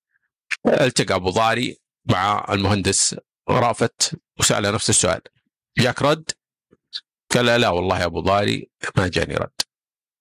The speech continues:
بهذه الحالة إيش سوى أبو ضاري؟ ق-، رد على المهندس رافت وقال له إنه: "ولا يهمك، خير إن شاء الله"،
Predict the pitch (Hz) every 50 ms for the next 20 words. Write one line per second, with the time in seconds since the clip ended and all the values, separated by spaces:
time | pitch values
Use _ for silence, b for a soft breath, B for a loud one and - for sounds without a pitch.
0 | _ _ _ _ _ _ B B B B B B B B B B B B - 107
1 | 123 156 208 220 240 226 175 - - 196 190 170 151 131 120 123 135 147 135 107
2 | 165 170 - - - 170 156 147 123 113 110 104 98 104 98 107 101 95 92 92
3 | 104 113 113 131 - 120 120 101 98 - 131 127 107 101 107 113 110 107 101 107
4 | 117 117 101 95 - - 143 151 147 - 170 160 - 139 135 127 147 143 135 127
5 | 127 131 143 143 135 123 113 117 117 113 113 110 107 104 95 98 98 107 113 117
6 | 110 95 92 90 85 87 110 120 120 120 117 - - - 117 95 87 85 82 -
7 | - 110 107 107 110 110 113 110 107 -